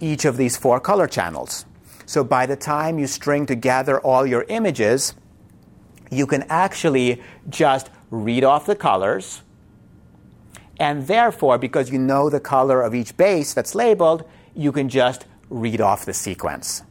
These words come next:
So after this, um, assay is complete, for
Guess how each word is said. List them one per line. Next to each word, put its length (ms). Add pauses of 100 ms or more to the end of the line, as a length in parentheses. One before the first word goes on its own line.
(480)
So 320
after 420
this, 500
um, 580 (380)
assay 520
is 200
complete, 720 (360)
for 280